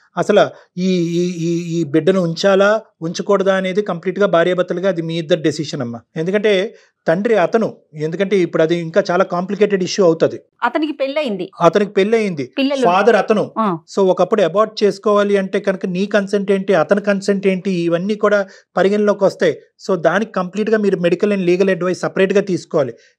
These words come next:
Speaker 1: కానీ దానికి ముందు నీ భర్తకి ఏ విధంగా ఇది చెప్తారు అనేది ప్రధానమైన అంశం.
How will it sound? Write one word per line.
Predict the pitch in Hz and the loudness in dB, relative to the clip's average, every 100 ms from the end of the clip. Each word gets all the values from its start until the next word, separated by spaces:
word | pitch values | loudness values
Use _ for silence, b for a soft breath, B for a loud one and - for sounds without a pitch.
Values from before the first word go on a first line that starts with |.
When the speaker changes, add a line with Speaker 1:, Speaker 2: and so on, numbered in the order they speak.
| _ | _
Speaker 1:
కానీ | 208 220 | 0 2
దానికి | 185 196 202 | 4 2 2
ముందు | 220 269 226 151 B B 190 | 0 2 2 0 B B -4
నీ | 202 208 | 2 2
భర్తకి | 175 - 233 233 170 - _ 175 | 2 2 0 0 -4 -4 _ -2
ఏ | 175 202 | 2 2
విధంగా | 202 202 196 | 2 0 0
ఇది | 190 180 | -2 -4
చెప్తారు | 175 190 185 | -2 0 2
అనేది | 180 175 180 | 0 -2 -4
ప్రధానమైన | - 156 170 180 180 | -2 -2 0 -2 -4
అంశం. | 175 175 233 | -6 -6 -10